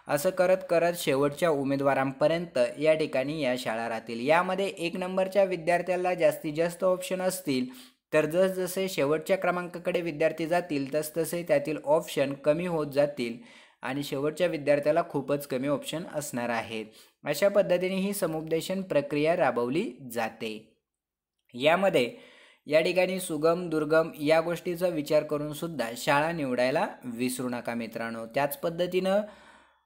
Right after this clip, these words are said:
या बातमीमधील आढावा आधी घेऊया. राज्यात दोन हजार दहा पर्यंत डीएड बीएडची परीक्षा दिली की तात्काळ शिक्षकाची नोकरी मिळत होती.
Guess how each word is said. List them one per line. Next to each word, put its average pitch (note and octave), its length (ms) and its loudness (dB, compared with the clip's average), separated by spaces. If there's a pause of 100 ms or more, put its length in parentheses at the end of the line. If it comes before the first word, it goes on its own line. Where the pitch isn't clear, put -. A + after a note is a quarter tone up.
(500)
या C#3+ 200 4
बातमीमधील F#3 640 2 (100)
आढावा E3 320 4
आधी E3 220 0
घेऊया. D3+ 500 2 (100)
राज्यात D3+ 460 2
दोन E3+ 260 0
हजार F#3 220 0
दहा F3 240 0
पर्यंत F#3 400 -2
डीएड E3+ 440 0
बीएडची F3+ 420 -4 (140)
परीक्षा F3 500 0
दिली F3 360 -4
की - 180 -6 (140)
तात्काळ D#3+ 500 2
शिक्षकाची F3+ 560 -6
नोकरी F3 300 -4
मिळत E3+ 360 -2
होती. B2 380 -6